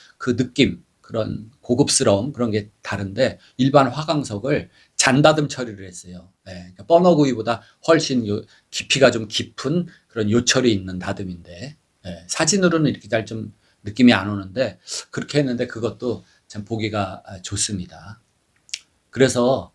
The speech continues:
어, 우리가 어떤 콘크리트, 같은 콘크리트라도, 어, 노출을 시킨다, 안 시킨다, 노출 콘크리트라도 이런데 이런 역할로 쓰면은 참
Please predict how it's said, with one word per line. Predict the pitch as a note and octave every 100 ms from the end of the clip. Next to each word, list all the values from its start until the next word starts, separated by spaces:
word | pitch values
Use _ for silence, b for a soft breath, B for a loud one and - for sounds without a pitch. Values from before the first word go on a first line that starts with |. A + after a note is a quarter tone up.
| _
어, | G2+ G2 F#2+ F#2+ F#2 F2+ - _ _
우리가 | - G#2+ A2 A#2+ F2+ _ _ _ _ -
어떤 | G2 A2 G#2 G#2 F#2 _ _ _ _ _ _ _ _
콘크리트, | - - F#3 F3+ -
같은 | - G#2 C3
콘크리트라도, | - F#3 F#3 D#3+ - A#2 F#2+ B2+ G#2 F#2 _ _ _ _ _
어, | G2+ F#2
노출을 | A#2+ B2 - D3+ C3+
시킨다, | A#2+ - F3+ D3+ A2
안 | G2
시킨다, | - - G2 F2+
노출 | A2+ - B2
콘크리트라도 | F3 - C#3 B2 G#2 F#2 B2+ B2+ - b b
이런데 | - C3+ E3 F3 D#3+
이런 | G#2+ B2+ B2+
역할로 | G#2+ - G#2+
쓰면은 | G#2 - F#2+ F#2+ B2+ C#3+ _ _ _
참 | - A#2+ A#2